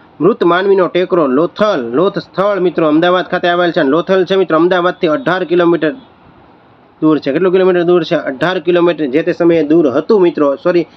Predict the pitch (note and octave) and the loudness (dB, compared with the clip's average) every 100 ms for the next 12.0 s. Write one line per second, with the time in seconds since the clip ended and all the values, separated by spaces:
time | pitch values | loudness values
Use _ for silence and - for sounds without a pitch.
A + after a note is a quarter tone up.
0 | - - E3 F3+ F3 E3+ D#3+ E3 C3+ D#3 | -20 -8 -4 0 0 2 2 2 0 0
1 | G#3 C#3 - - - - - D3+ F3+ F3+ | 0 0 -6 -20 -20 -20 -4 -2 0 0
2 | F3+ F#3 _ _ - _ - _ _ _ | -2 -4 _ _ -20 _ -20 _ _ _
3 | _ - _ D3 D#3 D#3 F3+ F3 E3 E3+ | _ -20 _ -2 -2 0 0 0 0 -2
4 | E3+ D#3+ B2 D#3 F#3 F3 F3 E3+ E3 C#3 | 0 -2 -2 -2 -4 0 2 2 0 0
5 | D#3+ D3+ D#3+ D#3 E3 E3 E3 D3 D3+ C3 | -2 0 0 2 2 2 0 0 0 0
6 | D3+ F3+ E3+ E3+ E3 D#3+ - D#3 F3 D3+ | 0 0 0 0 0 0 -4 -6 0 0
7 | C3 E3 E3 D3+ C#3 C#3 C3 A#2+ C3+ C3 | 2 0 0 -2 0 0 -2 -4 -10 -2
8 | D#3 D#3 D3+ D#3 C#3+ D#3 E3+ D#3+ D#3 C#3+ | 0 0 0 -2 0 0 0 0 0 0
9 | D3 D3+ D3+ D3+ D3+ E3 - - - - | 0 0 0 0 -2 -4 -4 -20 -20 -20
10 | - - E3 F3+ E3+ F#3+ F#3 F3+ F3 - | -20 -6 -2 -2 0 0 0 -2 -4 -2
11 | F#3+ F#3+ F3+ F3 F3 - D#3+ D#3+ C#3 G3 | -2 0 0 0 0 0 2 2 2 0